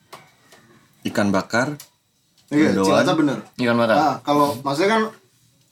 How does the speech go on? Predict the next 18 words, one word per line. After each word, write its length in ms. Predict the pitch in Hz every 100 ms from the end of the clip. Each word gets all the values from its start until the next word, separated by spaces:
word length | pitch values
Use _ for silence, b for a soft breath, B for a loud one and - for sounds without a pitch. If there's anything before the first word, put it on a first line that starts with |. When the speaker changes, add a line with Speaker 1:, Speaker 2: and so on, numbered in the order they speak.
| _ - - -
Speaker 2:
ya 160 | - 143
aku 100 | 147
kan 120 | 196 196
Cilacap 380 | - 165 151 160
juga. 240 | 139 143 143 -
Maksudnya 280 | 123 180
aku 100 | 175 175
bikin 160 | 151
K 100 | 156
T 80 | 147
P 80 | 165 190
juga 160 | 160
di 100 | 135
Cilacap 380 | 131 135 117 117 117
gitu. 120 | 113
Speaker 3:
Iya, 260 | 147 131
cuman, 320 | 110 147 160 151
cuman 280 | 143 180